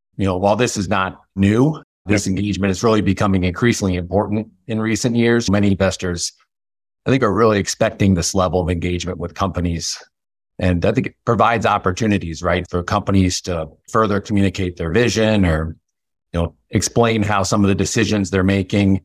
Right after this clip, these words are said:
Speaker 1: support some of the, the longer term strategies of the company, and really to hear from investors, understand what, what matters most to investors.
Speaker 2: Sure. Has there been anything in particular you think that's been driving increased shareholder engagement? It definitely feels like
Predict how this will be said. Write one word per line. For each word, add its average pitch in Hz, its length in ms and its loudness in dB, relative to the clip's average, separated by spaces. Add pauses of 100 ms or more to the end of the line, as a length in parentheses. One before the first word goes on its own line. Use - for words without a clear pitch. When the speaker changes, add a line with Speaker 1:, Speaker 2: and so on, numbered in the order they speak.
(180)
Speaker 1:
support - 480 0
some 104 240 0
of 85 160 -4
the, 87 380 2 (120)
the 85 140 -6
longer 95 340 2
term 95 220 0
strategies 90 680 -4
of 85 120 -6
the 85 100 -8
company, 101 680 2 (280)
and 117 240 2
really 117 220 2
to 101 60 0
hear 98 380 0 (100)
from 95 160 2
investors, 90 500 0
understand 87 460 -2
what, 82 120 -2 (120)
what 87 160 -2
matters 82 320 -2
most 82 280 -6
to 85 100 -6
investors. 78 600 -4 (520)
Speaker 2:
Sure. 110 360 0 (120)
Has 165 220 2
there 165 280 4
been 175 160 4
anything 196 280 4
in 170 100 2
particular 147 420 0
you 139 140 4
think 139 220 0
that's 120 160 -2
been 120 160 2
driving 127 760 2 (100)
increased 123 440 2
shareholder 143 380 2
engagement? 135 440 2
It 120 60 0
definitely 147 320 2
feels 131 360 2
like 117 300 0